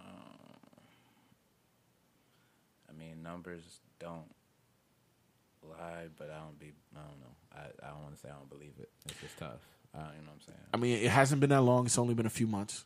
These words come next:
Speaker 2: So
Speaker 1: Yeah.
Speaker 2: that, that, that, it's not like it's an annual thing where, you know, seven to nine weekly adding up over a whole year or whatever. But when you think about it, let's do some math. What's one of the most expensive places to live in the country?
Speaker 1: Over
Speaker 2: Northern
Speaker 1: there.
Speaker 2: California.
Speaker 1: Yep, up
Speaker 2: Now,
Speaker 1: there.
Speaker 2: what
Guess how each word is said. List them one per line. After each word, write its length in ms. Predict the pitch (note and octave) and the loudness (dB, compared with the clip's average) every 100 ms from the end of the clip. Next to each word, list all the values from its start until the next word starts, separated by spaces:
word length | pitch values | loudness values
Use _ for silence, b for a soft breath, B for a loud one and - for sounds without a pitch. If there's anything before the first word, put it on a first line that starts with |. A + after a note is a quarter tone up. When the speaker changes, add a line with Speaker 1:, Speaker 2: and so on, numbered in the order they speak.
| _ E2+ | _ 0
Speaker 2:
So 180 | E2+ | 4
Speaker 1:
Yeah. 40 | G2+ | 8
Speaker 2:
that, 360 | A2 A2 D#2+ G2+ | 8 6 2 4
that, 280 | G#2+ G#2+ - | 6 4 0
that, 360 | G2+ A2 G2+ F2 _ _ _ b b b b b _ _ _ _ _ - | 6 8 8 4 _ _ _ b b b b b _ _ _ _ _ 4
it's 160 | C#3+ B2 | 8 8
not 220 | E3 C3+ | 8 10
like 200 | C3+ B2+ | 8 8
it's 140 | B2 | 6
an 80 | A#2+ | 4
annual 400 | - A2+ C3+ C3+ | 4 2 6 4
thing 240 | C3 C#3+ C3+ | 4 2 4
where, 200 | A2+ G#2+ | 4 4
you 180 | G#2+ A2+ | 2 -2
know, 100 | F2 | 0
seven 260 | - G#2 | 0 0
to 60 | G2+ | 0
nine 180 | G2+ G2 | 0 0
weekly 320 | G2+ G2+ F#2 | 0 0 0
adding 200 | F2 F#2+ | 0 0
up 120 | G2 | -2
over 180 | G2 F#2 | -2 -2
a 40 | F#2 | -2
whole 200 | G2 F2+ | -2 -2
year 160 | G2 | -2
or 40 | F#2+ | -4
whatever. 220 | G2 F#2+ B B - | -4 -6 B B 2
But 80 | |
when 140 | G#2+ A#2+ | 4 4
you 80 | A2+ | 4
think 240 | D3+ D#3 | 4 6
about 220 | B2+ G#2+ | 6 6
it, 60 | G2 | 6
let's 200 | G#2 G#2+ | 4 4
do 120 | A2 | 4
some 180 | - G2+ | 4 2
math. 400 | A#2 E2 - - b b b b | 2 0 -4 -14 b b b b
What's 160 | G2+ A2 | 2 6
one 100 | C3 | 6
of 60 | A#2+ | 6
the 60 | |
most 220 | A2+ A2 | 4 2
expensive 380 | G#2 - A#2 G#2+ | 2 0 0 2
places 300 | - G#2 G2 | 4 4 4
to 80 | - | 4
live 160 | G#2 G2 | 4 4
in 60 | F2+ | -2
the 80 | - - - | -6 -14 -2
country? 320 | - - - - _ _ - | -2 -2 -8 -16 _ _ -14
Speaker 1:
Over 200 | F2+ D#3 | -12 -2
Speaker 2:
Northern 260 | F#2+ F2+ F2 | 2 2 2
Speaker 1:
there. 60 | B2+ | 2
Speaker 2:
California. 400 | - D#3+ D#3+ A#2 - - | 0 -2 -6 -8 -18 -16
Speaker 1:
Yep, 220 | D3+ D#3+ - - | -10 -10 -10 -4
up 80 | - | 6
Speaker 2:
Now, 140 | F#2+ | 8
Speaker 1:
there. 80 | G2+ | 10
Speaker 2:
what 260 | B2 - | 10 8